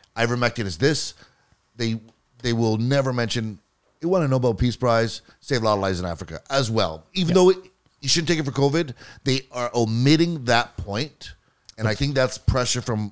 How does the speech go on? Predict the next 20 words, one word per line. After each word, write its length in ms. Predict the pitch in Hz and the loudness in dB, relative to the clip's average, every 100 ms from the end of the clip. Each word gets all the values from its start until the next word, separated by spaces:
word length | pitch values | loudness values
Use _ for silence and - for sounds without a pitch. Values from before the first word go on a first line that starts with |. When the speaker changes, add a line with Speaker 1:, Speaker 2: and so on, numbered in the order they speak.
| _ | _
Speaker 1:
pharmaceutical 640 | 113 101 92 92 87 82 85 | -8 -6 -6 -10 -12 -16 -20
companies. 460 | _ _ _ _ | _ _ _ _
Speaker 2:
I 100 | 107 | 0
mean, 180 | 113 123 | 2 2
the 80 | 117 | 2
big 280 | 92 147 143 | 4 2 4
problem, 340 | 113 101 101 | 4 6 4
one 100 | 117 | 4
of 40 | 165 | 4
the 60 | |
biggest 300 | 117 117 110 | 2 2 2
problems, 360 | - 101 95 85 | 2 2 2 0
though, 260 | 92 90 107 | -2 -2 -2
is 240 | 107 85 | -4 -2
that 360 | 95 90 90 _ _ _ _ _ _ - - _ | 0 -2 -2 _ _ _ _ _ _ -20 -20 _
Joe 280 | 92 113 135 | -2 4 4
says 220 | 135 139 123 | 4 -2 -2
he's 120 | 107 | 0
taking 300 | 117 101 120 | 0 0 -2
ivermectin, 840 | 104 101 95 92 82 - 87 104 | 0 0 0 -2 -4 -6 -8 -8